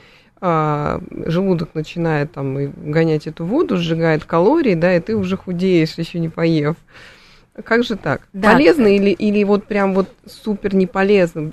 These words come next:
Speaker 1: а, пить холодную воду?
Speaker 2: Да, э, су-, существует информация о том, что холодная вода при употреблении,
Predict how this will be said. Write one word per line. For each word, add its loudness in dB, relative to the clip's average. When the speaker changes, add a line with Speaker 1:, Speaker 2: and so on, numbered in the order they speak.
Speaker 1:
а, 0
пить -10
холодную -2
воду? -4
Speaker 2:
Да, -2
э, -4
су-, -8
существует -4
информация -6
о -6
том, 0
что -4
холодная -2
вода -2
при -4
употреблении, -4